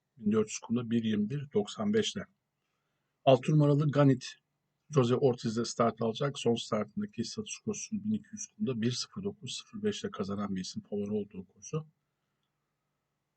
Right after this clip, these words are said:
Yedi numaralı Baby Yoda Eric Cancel'la son starttaki satış koşusunu o da bin dört yüz kumda bir yirmi bir doksan iki ile kazanmış bir isim. Bu üç isim yeterli gibi gözüküyor bu grup iki koşuda.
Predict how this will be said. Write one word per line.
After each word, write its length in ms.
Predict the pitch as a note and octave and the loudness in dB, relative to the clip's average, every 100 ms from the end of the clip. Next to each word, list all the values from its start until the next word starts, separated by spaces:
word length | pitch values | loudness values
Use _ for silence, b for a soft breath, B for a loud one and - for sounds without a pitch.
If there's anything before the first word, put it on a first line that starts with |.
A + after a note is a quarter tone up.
| - | 0
Yedi 260 | A#2 A#2+ C#3 | 4 6 4
numaralı 420 | A2+ G#2 B2+ A#2 | 4 2 0 0
Baby 260 | A2+ G#2+ | 0 0
Yoda 340 | G#2+ A#2 A#2 C#3 _ _ _ - | 0 2 0 -2 _ _ _ -2
Eric 180 | G2+ - | -2 -2
Cancel'la 560 | A#2+ G#2+ - G2 G2 - | -2 -2 -4 -8 -8 -8
son 200 | A2+ G#2+ | -6 -6
starttaki 720 | - G#2 G2+ G2+ - A#2+ A2 | -6 -6 -8 -14 -8 -4 -4
satış 300 | - - - | -6 -10 -10
koşusunu 420 | - F#2+ - A#2 | -10 -10 -6 -4
o 60 | G2+ | -2
da 180 | A#2 A2+ - - | -4 -4 -12 -10
bin 140 | G#2 G#2 | -4 0
dört 200 | A2+ - | 0 0
yüz 100 | - | -10
kumda 340 | G#2 G#2+ A#2 | -4 -4 -2
bir 100 | G#2 | -2
yirmi 200 | G2+ F#2 | -2 -4
bir 140 | F#2 | -6
doksan 460 | G2 F#2+ - G#2 F#2+ _ _ _ _ _ _ | -8 -8 -6 -6 -6 _ _ _ _ _ _
iki 180 | - A2 | -14 -6
ile 260 | G2 F#2 - _ _ _ _ _ _ _ | -4 -6 -10 _ _ _ _ _ _ _
kazanmış 580 | - G#2 G2+ G2+ - - | -16 -8 -6 -6 -8 -8
bir 60 | G2 | -8
isim. 280 | - G2+ | -6 -4
Bu 120 | A2 G#2+ | -2 -2
üç 140 | - | -2
isim 180 | B2 A#2 | 0 0
yeterli 400 | G2+ A2 G#2 G#2+ | 0 -2 -2 -2
gibi 180 | G2+ A2 | -4 -2
gözüküyor 520 | A2 - A#2 B2 A2+ | -4 -4 -2 -2 -2
bu 180 | B2 - | -6 -6
grup 220 | A2+ A2 - | -6 -6 -8
iki 160 | _ | _
koşuda. 420 | _ - - - | _ -20 -20 -20